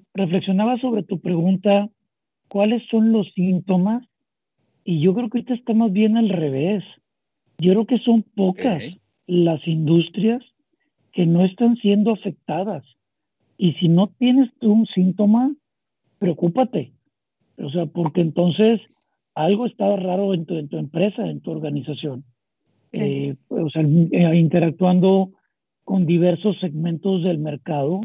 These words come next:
Speaker 1: eh, me asombra que ya es una práctica en todos los tipos y tamaños de organizaciones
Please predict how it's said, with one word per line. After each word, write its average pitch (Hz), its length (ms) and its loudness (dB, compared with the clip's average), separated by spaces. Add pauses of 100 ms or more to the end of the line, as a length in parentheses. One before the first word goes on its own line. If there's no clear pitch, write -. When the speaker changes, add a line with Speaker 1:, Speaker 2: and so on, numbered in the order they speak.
(560)
Speaker 1:
eh, 143 220 -4
me 151 200 -2
asombra 170 500 2
que 165 400 0 (460)
ya 165 280 2
es 185 140 0
una 226 240 2
práctica 214 440 -4
en 202 200 -4 (340)
todos 214 320 0
los 156 180 -8 (120)
tipos 185 400 -2
y 175 100 -8
tamaños 160 480 0
de 165 60 -2
organizaciones 156 800 -2